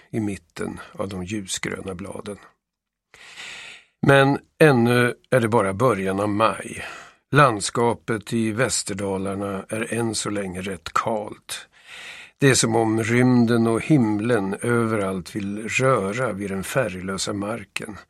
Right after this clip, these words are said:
vid fjolårsgräset där enbart nunneörten kikar fram under några buskar.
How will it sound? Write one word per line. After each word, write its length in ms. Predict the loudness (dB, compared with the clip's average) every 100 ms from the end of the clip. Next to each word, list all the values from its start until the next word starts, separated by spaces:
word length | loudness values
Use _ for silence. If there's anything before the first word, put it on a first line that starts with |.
| _ _ -4
vid 140 | -2
fjolårsgräset 1400 | 2 2 2 0 -2 -2 -4 -2 -2 -2 -2 -4 -6 -6 -10 -10
där 280 | -8 -6 -2
enbart 580 | 0 0 -2 -4 -6 -2
nunneörten 1160 | 2 4 4 0 -2 -4 -6 _ -10 -8 -6 -4
kikar 400 | -4 -4 -6 -6
fram 400 | -6 -6 -6 -8
under 200 | -8 -8
några 220 | -8 -10
buskar. 560 | -8 -8 -8 -10 -12